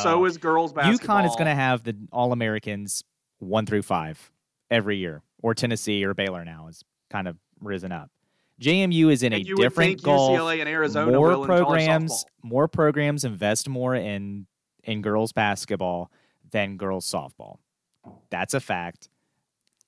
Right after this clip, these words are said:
Speaker 2: You have more people interested in girls basketball than girls softball. That's a fact.
Speaker 1: Well, that's something Megan Good can't control.
Speaker 2: Okay, but these other people can't control that there is more interest, and therefore they're going up against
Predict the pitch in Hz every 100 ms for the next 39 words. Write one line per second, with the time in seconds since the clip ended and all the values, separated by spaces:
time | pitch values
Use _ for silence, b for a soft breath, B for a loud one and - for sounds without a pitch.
0 | - 110 92 92 85 87 104 135 131 139
1 | 123 117 - 151 160 156 - 117 107 104
2 | - 101 92 - 95 92 92 92 - 90
3 | 85 - 87 82 82 _ _ _ _ _
4 | _ - 107 107 - 78 67 - _ _
5 | _ _ _ _ _ 160 156 139 _ 147
6 | 175 185 214 208 180 160 165 175 160 143
7 | 143 131 135 123 117 110 107 110 - _
8 | _ _ _ - 123 185 170 113 135 139
9 | 147 156 151 135 143 135 123 139 135 120
10 | 110 131 135 120 107 98 107 117 110 113
11 | 117 110 113 110 113 110 110 107 104 104
12 | -